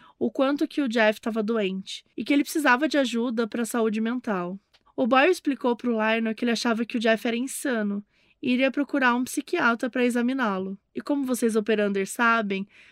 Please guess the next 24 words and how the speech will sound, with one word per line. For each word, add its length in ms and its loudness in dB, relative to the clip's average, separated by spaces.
quando 220 0
o 20 4
acusado 720 2
é 60 4
declarado 600 2
insano, 580 -2
não 140 -4
significa 560 -2
que 80 -10
ele 100 2
vai 240 2
sair 280 -2
solto. 640 -4
E 80 0
só 180 2
que 100 0
ele 140 4
vai 300 2
pra 160 -4
um 80 -2
local 460 2
com 140 -10
assistência 540 -4
psiquiátrica, 880 0